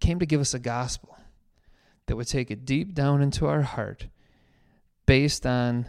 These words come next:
the transformation that only he can bring. And so in your relationship with someone else, let's help each other grow. The, the fact is,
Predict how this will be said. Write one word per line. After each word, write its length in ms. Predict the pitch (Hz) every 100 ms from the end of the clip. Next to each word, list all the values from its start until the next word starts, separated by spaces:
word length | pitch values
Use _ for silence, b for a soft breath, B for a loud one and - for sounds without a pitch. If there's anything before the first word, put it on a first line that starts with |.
| -
the 80 | -
transformation 840 | - 131 127 - 117 123 123 127
that 140 | 120 95
only 260 | 127 123
he 220 | 117 120
can 160 | - 113
bring. 340 | 113 113 113 113 - - _ b b b b b b b
And 120 | 131 127
so 300 | 135 127 - -
in 160 | 214
your 140 | 233 226
relationship 600 | 180 208 220 143 - -
with 80 | 120
someone 320 | - 185 180
else, 400 | 185 - - - _ _ _ _ _ _ _ _ -
let's 300 | 127 165 -
help 220 | 208 196
each 200 | 147 -
other 240 | 170 135 120
grow. 320 | 147 139 110
The, 220 | 127 117
the 140 | - 131
fact 360 | - 226 -
is, 260 | 208 147